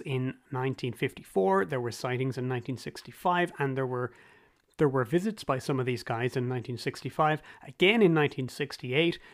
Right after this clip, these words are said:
now in nineteen sixty-nine, and, and even, and even later on as well. But I'm gonna, just for the sake of making this whole thing manageable, for this episode, I'm gonna try and stick to the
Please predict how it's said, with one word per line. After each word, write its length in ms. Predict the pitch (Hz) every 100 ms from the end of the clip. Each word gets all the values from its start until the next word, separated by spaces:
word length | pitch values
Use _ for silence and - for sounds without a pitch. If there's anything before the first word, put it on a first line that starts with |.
| -
now 340 | 160 190 240 196
in 100 | 135
nineteen 360 | 127 120 131
sixty-nine, 720 | 117 135 - 131 135 160 160 156 - - _ -
and, 280 | 175 170 175
and 160 | 170 180
even, 320 | 175 165 156
and 120 | 160 165
even 200 | 156 147
later 320 | 139 135 131
on 160 | 120
as 100 | 127
well. 160 | 123 120
But 140 | 139
I'm 120 | 147 156
gonna, 300 | 190 202 185 - -
just 180 | 202 202
for 100 | 196
the 80 | 220
sake 260 | 190 165
of 80 | 143
making 380 | 151 151 - 143
this 200 | 139 -
whole 200 | 139 131
thing 200 | - 135
manageable, 560 | 131 156 151 160 170 - -
for 120 | -
this 200 | 156 180
episode, 440 | 180 165 147 156 147
I'm 80 | 143
gonna 160 | 143
try 220 | 147 147
and 120 | 139 139
stick 240 | 156 -
to 120 | -
the 240 | 131 131